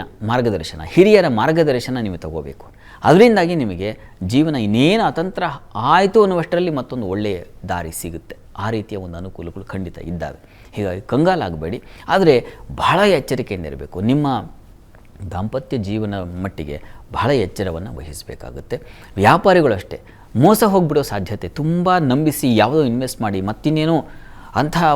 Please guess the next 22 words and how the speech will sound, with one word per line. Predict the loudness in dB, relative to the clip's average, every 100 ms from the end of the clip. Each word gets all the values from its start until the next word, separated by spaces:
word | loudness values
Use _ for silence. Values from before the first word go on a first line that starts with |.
| 2
ಅತಂತ್ರ | 0 0 0 -2
ಸ್ಥಿತಿ | -2 -4 -2
ನಿರ್ಮಾಣ | 0 0 -2 -2
ಆಗೋ | -4 -6
ಸಾಧ್ಯತೆ | -6 -6 -6 -6
ಹೆಚ್ಚಾಗಿದೆ. | -8 -10 -8 -8 -6 -6 -8
ಬಹಳ, | -8 -8 -6 -8 -8
ಬಹಳ | -10 -10 -16 -12
ಎಚ್ಚರಿಕೆ | -12 -12 -16 -12
ಬೇಕಾಗುತ್ತೆ. | -14 -14 -16 -18 -18 -20 -20 -20 -20 -6 4
ಗುರುವಿನ | 8 8 8
ಬದಲಾವಣೆ | 4 4 4 4 2 -2
ಕರ್ಮಸ್ಥಾನಕ್ಕೆ | 0 0 -2 -6 -6 -4
ಬಂದಾಗ | -4 -2 -4 -4
ಅಲ್ಲಿ | -6 0 4 6 4 2 -6 -16 -8
ಮಹೇಶ | 0 4 4 2
ಪ್ರಿಯ | -2 0 0 2 0
ಅಂತ | -2 -6
ಹೇಳಿದೆ, | -8 -6 -8
ಕರ್ಮಸ್ಥಾನದಲ್ಲಿ | -4 -2 -2 -6 -6 -6 -4
ಗುರು | -6
ಸಂಚರಿಸಿದ್ರೆ, | -8 -10 -10 -10 -10 -10 -4